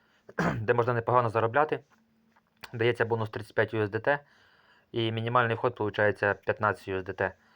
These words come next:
Е, для реєстрації вводимо адрес електронної пошти, пароль. Код приглашення, друзі, у вас буде, коли ви перейдете по моїй реферальній силочці. Також можна зареєструватися по номеру телефону, друзі, як кому угодно.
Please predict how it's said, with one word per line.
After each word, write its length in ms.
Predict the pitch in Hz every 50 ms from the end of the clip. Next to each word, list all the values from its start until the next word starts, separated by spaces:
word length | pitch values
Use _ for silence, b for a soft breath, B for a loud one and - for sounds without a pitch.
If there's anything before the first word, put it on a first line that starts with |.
| b b b b b b b b b b b b b b b -
Е, 520 | 113 107 104 101 101 101 98 98 98 101
для 220 | 104 98 98 127
реєстрації 460 | 127 127 123 123 - 135 127 113 - 107
вводимо 240 | 117 113 113 117
адрес 220 | 117 113 117 - -
електронної 460 | 117 110 110 - 120 120 120 120 127
пошти, 380 | - - 151 151 - - 139 135
пароль. 420 | - - 117 117 135 143 147 139 143 _ _ _ _ _ _ _ _ _ _ _ _ _ _ _ _ _ _ _ - - - -
Код 160 | 139 123 -
приглашення, 400 | - 107 117 110 - 120 113 117
друзі, 200 | 113 110 104 110
у 40 | 110
вас 100 | 107 101
буде, 180 | 110 107 113
коли 180 | - - 107 107
ви 40 | 107
перейдете 300 | - 113 104 110 110 113
по 100 | - 104
моїй 140 | 107 107
реферальній 420 | 104 104 - - 117 110 107 110 113
силочці. 520 | - - 160 156 156 151 - - 139 131 _ _ b b b b b b b b b b b b b b b b b b b
Також 280 | - 135 127 127 - 127
можна 200 | 120 117 113 110
зареєструватися 560 | 107 117 113 110 - 120 117 113 107 - 113
по 100 | - 113
номеру 280 | 110 110 110 107 110
телефону, 440 | 110 - 135 143 143 - 180 165 165
друзі, 240 | 151 147 143 127 135
як 120 | 131 131
кому 260 | - - 131 131 131 123
угодно. 400 | 127 135 135 120 120 120 117